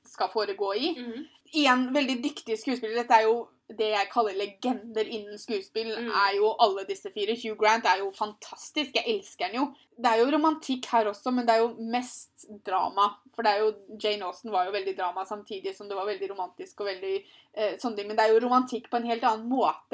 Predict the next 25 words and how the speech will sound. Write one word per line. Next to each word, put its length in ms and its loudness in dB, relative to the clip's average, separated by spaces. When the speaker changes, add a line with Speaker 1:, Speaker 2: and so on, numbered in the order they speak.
Speaker 1:
enn 140 -6
det 120 -4
du 80 -2
ser 200 0
romantikk 580 -8
i 80 -2
en 140 -2
mer 180 -6
moderne 500 -2
film. 320 0
Fordi 320 -2
at 320 0
Speaker 2:
Ja. 80 -10
Speaker 1:
romantikk 600 -4
på 120 -2
den 200 -2
tiden 280 -8
var 140 0
jo, 140 -4
du 180 -12
gifta 320 -4
deg 140 -2
jo 60 -6
så 120 -6
vidt 160 -6